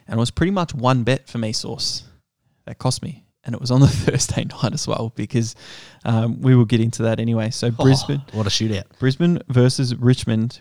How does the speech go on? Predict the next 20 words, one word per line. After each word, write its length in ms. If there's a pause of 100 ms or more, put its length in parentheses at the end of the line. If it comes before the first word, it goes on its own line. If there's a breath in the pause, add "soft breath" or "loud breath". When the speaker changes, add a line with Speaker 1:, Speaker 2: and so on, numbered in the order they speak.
(120)
Speaker 1:
We 100
both 240
had 140
the 100
under 220
in 100
this, 140
Source, 320
I'm 80
pretty 200
sure, 240
from, 340 (100)
from 160
last 200
week. 160
I 100
had 60
a 40
hu-, 80
Speaker 2:
Correct. 180